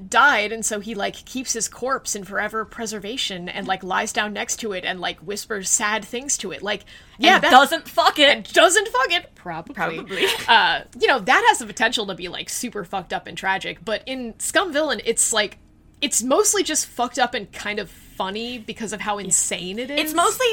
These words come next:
Speaker 2: fucked up and funny 'cause the, the guy who owns the body,
Speaker 1: <laughs>
Speaker 2: like, is like, "This is nuts,
Speaker 1: Yeah.
Speaker 2: guys. I was
Speaker 1: <laughs> Yeah.
Speaker 2: gone for five years and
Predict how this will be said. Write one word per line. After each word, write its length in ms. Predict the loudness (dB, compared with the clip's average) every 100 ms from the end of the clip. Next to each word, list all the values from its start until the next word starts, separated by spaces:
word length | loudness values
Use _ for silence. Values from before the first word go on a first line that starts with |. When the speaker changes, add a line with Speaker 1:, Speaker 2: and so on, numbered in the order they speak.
| -2
Speaker 2:
fucked 360 | -4 -2 0 -2
up 120 | -6
and 120 | -8
funny 300 | -6 -6 -6
'cause 240 | -8 -12 -14 -20 -12
the, 120 | -12 -12 -20 -8 -4
the 100 | -2
guy 400 | 2 4 6 2
who 220 | -4 -2
owns 440 | -2 0 -4 -6
the 100 | -8
body, 600 | 2 4 4 2 -2 -6 -10 -18 -6
Speaker 1:
<laughs> 240 | -6 -4 2
Speaker 2:
like, 320 | 4 4 -2 -20 -4 -2
is 180 | 0
like, 260 | 4 4 4 -4 -12 -16
"This 420 | 0 4 4 4
is 240 | 2 4
nuts, 640 | 6 10 10 8 4 0 4
Speaker 1:
Yeah. 80 | 10
Speaker 2:
guys. 500 | 12 12 12 8 8
I 180 | 10 10
was 120 | 8 6
Speaker 1:
<laughs> 20 |
Yeah. 40 |
Speaker 2:
gone 240 | 8 8 6
for 220 | 0 -2
five 520 | 4 6 8 6 4
years 440 | 2 4 6 6
and 160 | 4